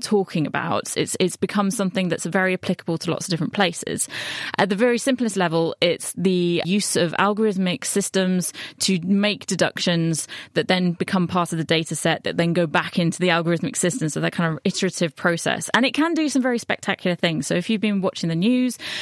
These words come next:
about, uh, particular A I game systems like AlphaStar and AlphaGo from Google DeepMind,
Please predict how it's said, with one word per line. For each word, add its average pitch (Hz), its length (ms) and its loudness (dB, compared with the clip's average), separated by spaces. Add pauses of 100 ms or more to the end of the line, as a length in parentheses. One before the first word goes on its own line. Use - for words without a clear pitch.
(220)
about, 175 500 -2
uh, 170 240 0
particular - 500 -2
A 185 200 2
I 185 160 2
game 190 480 0
systems 226 640 0
like 160 240 -2
AlphaStar 170 800 0
and 151 100 0
AlphaGo 170 760 0
from 160 320 0
Google 165 320 0
DeepMind, 175 560 0